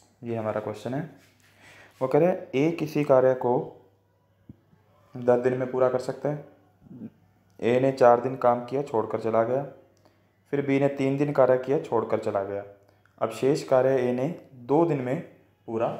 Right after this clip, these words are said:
कर दिया। तो पहले क्वेश्चन को दो पार्ट्स में डिवाइड करो। पहला काम यहाँ ख़त्म हुआ,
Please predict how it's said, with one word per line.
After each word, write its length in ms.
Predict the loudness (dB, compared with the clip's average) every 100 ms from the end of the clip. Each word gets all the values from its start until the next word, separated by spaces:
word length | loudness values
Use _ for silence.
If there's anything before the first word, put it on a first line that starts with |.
| -14 -12
कर 180 | -12 -12
दिया। 180 | -16 -18 -20 _ _ _ _ _ -10
तो 100 | -2
पहले 240 | 2 2
क्वेश्चन 280 | 2 0 -2
को 120 | -2
दो 140 | 0 4
पार्ट्स 300 | 4 2 -2
में 60 |
डिवाइड 260 | -2 0 0
करो। 140 | -2 -6 -8 -20 _ _ _ _ _ _ _ _ _ _ _ _ _ _ _ _ _ -20 _ _ -6
पहला 280 | -2 2 2
काम 240 | 4 2
यहाँ 160 | 2 -2
ख़त्म 260 | -2 -2 0
हुआ, 220 | 0